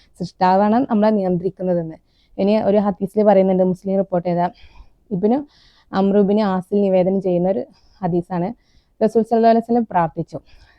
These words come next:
"ഹൃദയങ്ങളെ ചലിപ്പിച്ചു കൊണ്ടിരിക്കുന്ന അള്ളാഹുവേ,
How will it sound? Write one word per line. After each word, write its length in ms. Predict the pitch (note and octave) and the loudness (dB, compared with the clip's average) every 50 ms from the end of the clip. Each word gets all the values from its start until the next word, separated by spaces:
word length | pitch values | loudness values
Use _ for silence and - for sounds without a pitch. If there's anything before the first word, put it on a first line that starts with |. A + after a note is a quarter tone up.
| _ - | _ 0
"ഹൃദയങ്ങളെ 600 | A3+ A3+ G#3+ A3+ A3+ A#3 A#3+ A#3+ A#3+ B3 B3+ C4 | 2 4 4 6 4 4 6 6 6 6 4 2
ചലിപ്പിച്ചു 640 | B3+ _ - F#3+ F3 E3+ E3+ _ - F3+ - G#3+ | 0 _ -6 -4 -2 -4 -4 _ -8 -8 -6 -4
കൊണ്ടിരിക്കുന്ന 560 | G3 G3+ F#3+ F3+ F3 F3 F3 - F3+ F3+ F#3 F3+ | -2 -2 -2 -2 -2 -4 -4 -6 -6 -6 -4 -2
അള്ളാഹുവേ, 520 | E3+ E3+ E3 E3 E3 E3 - E3 D3+ D3 | -2 0 0 0 0 -2 -2 -4 -6 -6